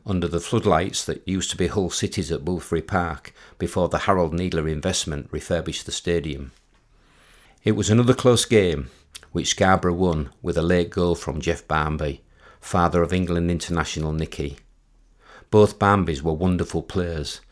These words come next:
but Nick of course gained the attention of football history with his part in England's five one thrashing of Germany in two thousand and one.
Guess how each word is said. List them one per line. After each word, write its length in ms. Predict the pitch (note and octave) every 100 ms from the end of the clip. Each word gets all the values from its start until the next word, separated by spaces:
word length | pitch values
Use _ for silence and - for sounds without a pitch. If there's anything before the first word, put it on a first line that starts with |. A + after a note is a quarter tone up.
| - - _
but 180 | D#2+ -
Nick 200 | F2 -
of 120 | F2
course 300 | - E2+ E2
gained 300 | - E2+ E2
the 100 | E2
attention 440 | - F#2 E2 F2
of 80 | E2
football 400 | - E2 - D2
history 580 | - - - - C#2+ C#2 - - _
with 100 | E2+
his 140 | D#2+ -
part 360 | - E2 -
in 80 | E2
England's 380 | E2 D2 D2 -
five 380 | - E2 D#2+ C#2
one 220 | C#2+ D2+
thrashing 480 | - E2+ - - D2+
of 140 | C#2+
Germany 500 | D#2 D2+ D2 C#2 C#2 - _
in 120 | -
two 240 | D2 - D#2
thousand 340 | - D2 C#2
and 180 | D2 D2+
one. 260 | D2 C2+